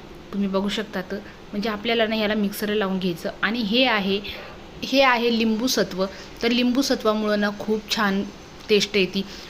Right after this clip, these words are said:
आणि बघू शकता तुम्ही, विनो आहे हा, तर विनो आपल्याला थो-, कमी प्रमाणात वापरायचा आहे. तर तुम्ही बघू शकता, हा पहिले वापरलेला आहे मी विनो. तर बघू शकता तुम्ही, एक, अ, टीस्पून मी वापरलेला आहे विनो.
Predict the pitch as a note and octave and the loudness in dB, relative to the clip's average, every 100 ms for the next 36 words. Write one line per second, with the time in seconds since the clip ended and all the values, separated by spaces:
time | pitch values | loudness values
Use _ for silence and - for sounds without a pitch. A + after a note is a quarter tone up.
0 | - A#3+ A#3 A#3 B3+ B3+ - G#3+ A3 A3 | -2 2 4 4 2 0 -2 -2 0 -2
1 | A3 F#3+ G#3+ A#3 B3 G#3 G3 F#3+ F#3+ A3+ | 0 0 2 2 4 4 2 2 0 -2
2 | - - - A#3+ A#3+ C4 C#4 C4+ - A3+ | -8 -14 -2 0 4 6 8 6 4 2
3 | A3+ - - - B3+ C#4 A3+ G3 G3 G3+ | 2 -2 -6 2 4 4 4 2 0 0
4 | F#3+ F#3+ F#3+ G#3+ F#3+ A3 - - - - | 0 2 0 0 0 -2 -6 -14 -12 -6
5 | G#3 A#3+ A#3 A3+ A#3+ G#3+ - G#3 A3 A3 | -2 0 2 2 0 -2 -2 -2 0 2
6 | A#3 A3+ B3 A#3 G#3+ G3+ G3 F#3 F#3 G3 | 2 4 4 4 2 2 2 4 2 2
7 | G3 F#3+ G3 F3+ G3 - - - - G3+ | 0 0 2 0 -2 -10 -16 -14 -4 2
8 | G#3 A#3+ A#3 - F#3+ G3 G3 - - A3+ | 2 2 -2 -6 -6 -2 -2 -2 -2 -2
9 | - - G#3+ A3 G#3+ - - A3+ G#3+ - | -4 -2 0 2 0 -4 -4 -2 -4 -4
10 | G3+ G#3 - - G3+ G#3+ G#3+ - - - | -4 -4 -6 0 2 4 0 -8 -18 -16
11 | - G3+ F#3+ G3 G3 F#3+ F#3 F#3 G3 G#3 | 0 0 2 0 0 2 2 0 -2 -6
12 | - - - - - G#3 F#3 F3 | -10 -16 -18 -10 -2 2 2 -2